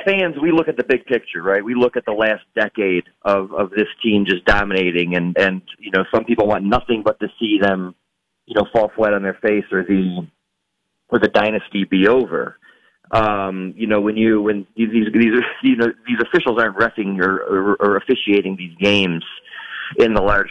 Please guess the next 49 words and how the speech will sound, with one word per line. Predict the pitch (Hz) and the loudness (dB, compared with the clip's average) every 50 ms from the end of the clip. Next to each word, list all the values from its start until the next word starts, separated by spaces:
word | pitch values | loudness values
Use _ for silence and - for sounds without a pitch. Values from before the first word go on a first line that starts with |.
| - - | -6 -4
context | 110 98 101 98 - 107 95 90 - - - - | -4 -4 -4 -4 -6 -6 -6 -6 -8 -6 -2 0
of, | 95 92 90 85 80 - - | 0 0 0 -2 -6 -6 -4
you | 107 98 | -4 -2
know, | 92 90 - | -2 0 0
our | - 98 92 90 - - | 0 0 0 -2 -4 -2
feelings. | - 107 101 87 85 78 76 76 73 - - | 0 0 2 2 0 -2 -6 -8 -12 -2 2
So, | - 117 107 107 104 | 2 4 4 2 0
you | 101 117 | 0 0
know, | 117 117 113 | 0 0 2
there's, | 113 117 113 104 | 0 -2 -2 -2
there's | 107 117 113 117 | -2 -4 -2 -2
more | 131 135 143 147 147 147 143 139 131 120 113 - _ _ _ _ _ _ _ _ _ | 0 0 2 2 2 2 2 0 0 -2 -4 -8 _ _ _ _ _ _ _ _ _
to | - 120 | -4 0
yesterday's | 107 120 117 - - 113 104 104 98 85 87 92 | 0 0 0 0 -2 -2 0 0 0 0 0 2
game | 110 110 110 104 95 92 82 | 2 2 2 0 -2 0 0
than, | 90 92 92 92 90 - | 2 2 2 0 -2 0
than, | 95 92 90 92 87 - | 0 0 0 -2 -4 -4
than | 95 92 - | -4 -2 -2
everything | 104 101 95 101 101 - - 98 92 92 87 85 | -2 0 0 -2 -2 0 0 0 0 0 0 0
that, | 82 80 - - - - - | 0 -2 -2 -8 -18 -12 -8
you | 98 | -4
know, | 90 87 85 | -4 -4 -4
we've, | - 98 95 92 - - | -4 -8 -16 -18 -20 -20
we've, | 98 95 92 82 - - - _ | -20 -20 -20 -18 -18 -20 -20 _
we've | _ 90 85 - - | _ -20 -20 -4 0
grown | - 101 101 95 92 - | 2 4 4 2 2 0
to | 92 82 - | 0 0 2
hate. | - 120 117 95 - - - - - _ - - - - _ _ _ _ _ | 2 2 2 2 0 -4 -10 -20 -20 _ -20 -20 -20 -20 _ _ _ _ _
But | - 98 | 2 4
yeah, | 98 95 87 85 85 | 4 4 4 2 0
there, | 87 101 123 117 131 | 0 0 0 2 2
there's | 135 135 - | 0 0 0
some | 135 120 117 | -2 0 2
human | 123 117 110 104 | 2 2 2 2
element. | 104 104 101 95 95 92 | 2 2 2 0 0 0
But | - 123 | 0 0
again, | 117 - 127 135 131 123 110 101 95 90 85 _ _ _ | 0 2 2 2 2 2 0 -2 -6 -10 -14 _ _ _
you | - 120 | -6 -2
know, | 110 107 104 104 | 0 2 2 2
it's | 101 101 - - | 0 0 -2 0
not | 127 135 131 | 0 0 2
like | 139 127 113 | 0 0 0
those | 113 123 117 - | 0 0 0 2
guys | 123 120 113 104 | 0 0 0 0
aren't | 113 113 107 | 0 -2 0
gonna | - 107 101 | 0 -2 -2
be | 98 107 107 | 0 0 0
behind | 92 101 98 107 104 101 98 | 0 0 2 0 0 0 0
the, | 95 98 | 0 -2